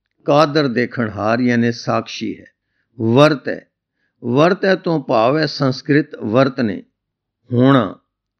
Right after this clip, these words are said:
ਵਿਦਮਾਨ ਹੋਣਾ। ਤਾਕ, ਤਾਕ ਤੋਂ ਭਾਵ ਹੈ ਤਾਕ ਅਰਬੀ ਪਦ ਹੈ, ਅਰਥ ਹੈ ਇੱਕ। ਪੰਜਾਬੀ ਮੁਹਾਵਰੇ ਵਿੱਚ ਜੋ ਜਿਸ ਤਾਂਕ ਬੋਲਦੇ ਹਨ, ਉਹ ਇਹੋ ਅਰਬੀ ਦਾ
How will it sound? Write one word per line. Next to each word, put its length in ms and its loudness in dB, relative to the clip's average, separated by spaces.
ਵਿਦਮਾਨ 580 2
ਹੋਣਾ। 480 -4
ਤਾਕ, 380 2
ਤਾਕ 380 2
ਤੋਂ 140 0
ਭਾਵ 360 0
ਹੈ 140 2
ਤਾਕ 480 0
ਅਰਬੀ 420 2
ਪਦ 320 -2
ਹੈ, 300 -4
ਅਰਥ 240 -4
ਹੈ 240 -2
ਇੱਕ। 280 -2
ਪੰਜਾਬੀ 500 4
ਮੁਹਾਵਰੇ 540 0
ਵਿੱਚ 160 -2
ਜੋ 180 0
ਜਿਸ 340 0
ਤਾਂਕ 460 2
ਬੋਲਦੇ 480 0
ਹਨ, 320 -4
ਉਹ 220 2
ਇਹੋ 420 2
ਅਰਬੀ 300 2
ਦਾ 420 -2